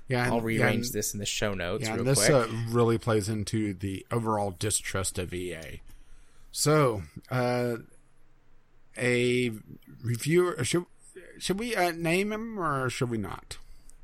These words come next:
Speaker 2: Um, I don't give a shit
Speaker 1: Uh,
Speaker 2: if we wanna name him, but we don't have to.
Speaker 1: Well, I don't even see his name on here real quick, so, uh, video reviewer, <laughs> since I can't be bothered with it because it's a, a, a,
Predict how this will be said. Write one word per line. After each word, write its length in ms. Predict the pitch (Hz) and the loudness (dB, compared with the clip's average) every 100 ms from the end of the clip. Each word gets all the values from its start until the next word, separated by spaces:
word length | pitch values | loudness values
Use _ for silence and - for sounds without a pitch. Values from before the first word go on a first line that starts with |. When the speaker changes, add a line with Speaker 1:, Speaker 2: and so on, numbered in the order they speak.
| - - - - - - - | -20 -20 -20 -20 -20 -18 -4
Speaker 2:
Um, 560 | 110 110 110 110 110 | 0 2 2 0 0
I 400 | 104 110 107 147 | 0 0 0 0
don't 220 | - 127 - | 0 -2 -2
give 140 | 80 | -6
a 20 | |
shit 420 | - - 123 143 - - - _ _ | -4 -2 -2 -4 -10 -20 -20 _ _
Speaker 1:
Uh, 160 | - 131 | 0 2
Speaker 2:
if 80 | 117 | 2
we 60 | 107 | -2
wanna 220 | 104 101 | -4 -4
name 220 | 101 104 | -4 -2
him, 220 | 113 143 - | -4 -6 -8
but 120 | 95 | -8
we 100 | 101 | -2
don't 140 | 120 117 | 0 2
have 240 | 110 127 | 2 0
to. 180 | - 82 | -2 0
Speaker 1:
Well, 360 | 123 120 117 117 | 2 2 0 0
I 80 | 127 | 4
don't 160 | 147 | 6
even 180 | 127 110 | 4 2
see 180 | - 120 | 0 2
his 140 | 104 | 2
name 220 | 113 107 104 | 0 -2 -2
on 160 | 104 | -2
here 160 | 104 98 | 0 0
real 180 | 104 104 | -2 -2
quick, 340 | - 104 - | 0 0 0
so, 340 | - 104 98 101 101 104 | -2 0 0 0 -2 -2
uh, 480 | 107 107 104 107 104 - - - - - - | -2 0 0 0 -2 -6 -16 -20 -20 -16 -4
video 400 | 120 180 220 170 | 4 6 8 8
reviewer, 680 | 131 104 123 117 - 101 104 - - - - | 6 4 2 2 -2 -6 -8 -12 -18 0 2
<laughs> 400 | 165 - 202 - | 2 2 0 0
since 400 | 165 139 131 - | -2 -2 0 0
I 220 | 107 113 | 0 -2
can't 280 | - 120 95 | -4 -4 -4
be 100 | 101 | -4
bothered 380 | 95 98 95 | -2 -4 -4
with 200 | 92 92 | -8 -8
it 100 | 98 | -8
because 240 | 90 92 90 | -8 -8 -8
it's 160 | 90 | -10
a, 80 | - - - - - | -12 -14 -20 -20 -12
a, 200 | 110 90 - - _ - - | -8 -6 -8 -18 _ -20 -10
a, 320 | 117 - | -10 -10